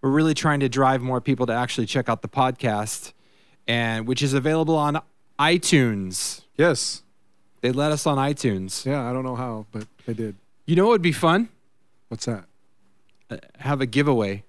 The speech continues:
Speaker 1: Wouldn't that be fun?
Speaker 2: Uh, well, as long as it's S B one thirty-three compliant.
Speaker 1: I'm gonna give it away
Speaker 2: Beautiful.
Speaker 1: because I
Speaker 2: Don't have restrictions
Speaker 1: Yeah,
Speaker 2: as I do.
Speaker 1: 'cause I'm not a title rep.
Speaker 2: <laughs>
Speaker 1: So, um, we're gonna give away a f-,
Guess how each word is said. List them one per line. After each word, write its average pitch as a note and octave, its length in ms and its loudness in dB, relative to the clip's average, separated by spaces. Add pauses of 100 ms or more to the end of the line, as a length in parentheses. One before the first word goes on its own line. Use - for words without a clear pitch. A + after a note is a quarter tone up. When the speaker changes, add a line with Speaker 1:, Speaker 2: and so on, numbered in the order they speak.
(100)
Speaker 1:
Wouldn't C3 160 -2
that C#3+ 120 0
be C#3+ 100 -2
fun? D#3+ 280 0 (140)
Speaker 2:
Uh, C3+ 340 0
well, C3+ 220 -2
as C#3+ 100 -8
long D#3+ 160 -2
as D#3+ 100 -6
it's C#3+ 180 -8
S D3 180 -4
B D3+ 160 -2
one C#3 240 -6
thirty-three C3+ 480 -4
compliant. A#2+ 640 -6
Speaker 1:
I'm G#3+ 220 4
gonna F3+ 180 6
give C#3+ 160 4
it D3+ 60 6
away C3 580 2
Speaker 2:
Beautiful. B2 280 2
Speaker 1:
because C#3 340 0 (240)
I D3 680 6 (560)
Speaker 2:
Don't C3 160 2
have C3 160 4
restrictions B2+ 640 2
Speaker 1:
Yeah, B2+ 200 2
Speaker 2:
as G#2+ 100 -8
I A2+ 100 -2
do. A2 60 -6
Speaker 1:
'cause G2+ 100 -6
I'm C#3+ 100 4
not C#3+ 160 4
a A#2+ 40 2
title B2 320 2
rep. G2 280 -4 (360)
Speaker 2:
<laughs> D#3+ 100 6 (680)
Speaker 1:
So, E3+ 540 4
um, F3 600 4 (160)
we're G3 80 6
gonna C#4 120 6
give A#3+ 140 4
away A3+ 200 6
a E3+ 40 6
f-, - 260 -4